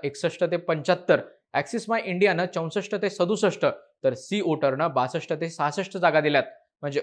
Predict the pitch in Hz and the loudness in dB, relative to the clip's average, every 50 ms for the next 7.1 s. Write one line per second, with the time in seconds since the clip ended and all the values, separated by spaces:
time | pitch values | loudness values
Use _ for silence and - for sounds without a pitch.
0 | - - 135 - - 240 240 220 190 160 151 - - 175 170 170 - - 151 151 | -4 -6 -2 4 6 6 6 6 4 2 2 2 4 2 2 2 0 -4 -6 -6
1 | 151 143 185 202 208 202 233 - 170 156 131 147 147 143 - - 185 220 202 165 | -2 2 2 4 4 4 4 2 2 0 0 -2 -6 -4 2 6 6 8 8 8
2 | 165 170 185 185 - - _ _ _ - 165 175 208 196 175 214 220 214 214 202 | 6 4 2 0 -4 -14 _ _ _ -4 2 4 4 6 6 6 4 4 2 0
3 | 202 196 208 196 165 160 165 175 180 196 - 170 170 156 170 175 160 143 143 156 | 2 2 2 2 0 0 2 4 4 4 4 4 2 4 4 2 2 4 2 2
4 | 156 139 135 143 135 - - 233 240 214 180 202 208 220 208 - - - - 190 | 2 0 -4 -8 -8 -2 2 2 4 6 6 6 6 4 2 -2 -8 -4 -2 -2
5 | 185 - 240 196 165 156 151 208 214 214 196 185 156 143 139 139 123 - - _ | 0 0 0 2 2 0 0 2 2 4 4 4 4 2 2 0 0 -2 -4 _
6 | _ _ _ _ - 131 139 143 147 147 131 131 165 160 165 170 151 127 - - | _ _ _ _ 0 0 2 2 2 2 2 4 4 4 6 6 4 4 2 -4
7 | 135 143 | -6 -8